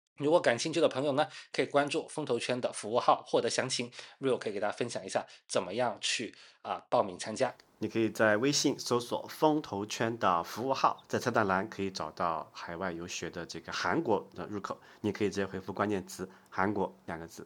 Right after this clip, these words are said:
Speaker 1: 那我们言归正传，回到我们这次日本考察的收获的分享。那我们刚刚讲到这种真诚，authentic，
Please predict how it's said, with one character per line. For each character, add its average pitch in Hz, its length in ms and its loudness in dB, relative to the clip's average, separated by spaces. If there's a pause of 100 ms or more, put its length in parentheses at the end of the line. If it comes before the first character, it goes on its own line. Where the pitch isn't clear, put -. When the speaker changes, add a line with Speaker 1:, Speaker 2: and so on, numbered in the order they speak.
(120)
Speaker 1:
那 139 100 0
我 127 100 0
们 117 160 -8
言 117 200 -4
归 160 160 2
正 156 180 -4
传， 131 160 0
回 117 140 -2
到 120 140 2
我 104 100 -2
们 101 120 -8
这 120 140 -6
次 - 260 -8 (280)
日 156 160 0
本 113 200 -2
考 92 240 -6
察 - 220 -8
的 - 180 -8
收 127 300 0
获 123 220 0
的 104 120 -2
分 160 240 -2
享。 107 220 -2 (340)
那 143 140 2
我 131 80 4
们 117 160 -2
刚 151 140 0
刚 160 160 -4
讲 95 260 -6
到 127 180 2
这 135 140 -6
种 92 240 -10 (240)
真 226 220 8
诚， 107 380 -2
authentic， 190 560 2